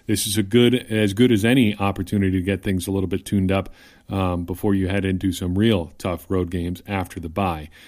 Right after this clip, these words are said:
So let's start with Detroit, see how things go this week,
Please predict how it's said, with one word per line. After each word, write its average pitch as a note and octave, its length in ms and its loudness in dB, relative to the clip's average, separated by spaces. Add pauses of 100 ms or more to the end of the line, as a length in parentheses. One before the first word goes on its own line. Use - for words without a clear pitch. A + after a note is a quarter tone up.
(120)
So G#2 360 2 (200)
let's G#2+ 220 0
start C3 200 2
with A#2+ 120 0
Detroit, C#3+ 440 2 (140)
see A2+ 240 0
how F#2+ 160 -2
things F#2 240 -2
go F#2+ 380 0 (160)
this G2 240 -4
week, D3 260 4